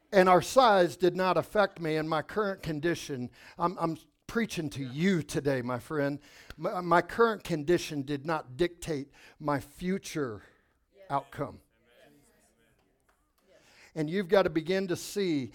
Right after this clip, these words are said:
and I believe you and your wife are gonna begin to see this thing for what God says it's going to be, because before the church can come to a new level, its leader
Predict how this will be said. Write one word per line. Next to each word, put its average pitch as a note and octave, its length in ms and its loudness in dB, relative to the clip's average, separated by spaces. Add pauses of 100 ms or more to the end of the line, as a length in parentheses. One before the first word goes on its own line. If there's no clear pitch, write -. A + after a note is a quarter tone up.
(140)
and D3+ 120 -4
I D3+ 120 0
believe D#3+ 460 0
you F3 200 4
and F3+ 80 -2
your F3 120 -2
wife D#3 340 0
are D3+ 60 -12
gonna D3 200 -4
begin C#3+ 460 -4
to B2 120 -14
see C#3 560 -4 (280)
this C#3 340 -4
thing C#3+ 440 -4 (260)
for D#3+ 140 -4
what C#3 300 -4
God D#3+ 300 -6
says C#3+ 360 -8
it's C3+ 180 -12
going C#3+ 260 -6
to C3+ 60 -8
be, C3+ 160 -6
because C#3 500 -6 (200)
before F#3 400 0
the C#3+ 200 -2 (400)
church - 500 -2
can C3 180 -8
come B2+ 300 -2
to C#3+ 160 -8
a B2+ 40 -4
new B2+ 220 -4
level, A#2+ 460 -6 (2750)
its C#3 240 -6
leader C#3 480 -2